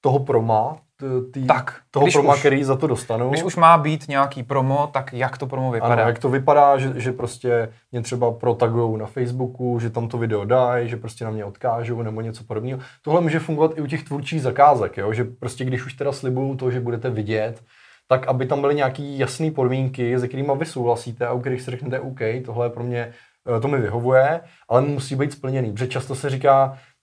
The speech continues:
Speaker 1: eh, přijdou prostě, přijde nějaký projekt, který začíná, často jsou třeba i na crowdfundingu a řeknou, že to bude jako hrozně vidět,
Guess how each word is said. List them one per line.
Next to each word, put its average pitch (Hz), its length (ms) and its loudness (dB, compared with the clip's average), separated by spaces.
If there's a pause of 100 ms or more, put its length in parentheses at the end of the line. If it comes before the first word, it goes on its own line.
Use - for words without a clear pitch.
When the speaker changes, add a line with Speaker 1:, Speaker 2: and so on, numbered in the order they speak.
(120)
Speaker 1:
eh, 113 520 4 (320)
přijdou 127 260 0
prostě, 127 640 4 (500)
přijde 139 200 -4
nějaký 135 300 0
projekt, 139 580 8
který 127 220 0
začíná, 135 640 0
často 131 300 -6
jsou 127 160 -4
třeba 131 160 -4
i 123 40 -6
na 98 100 -4
crowdfundingu 131 880 0
a 120 40 -2
řeknou, 127 300 -2
že 120 100 -4
to 123 100 -4
bude 123 160 2
jako 123 200 2
hrozně 127 280 0
vidět, 131 540 0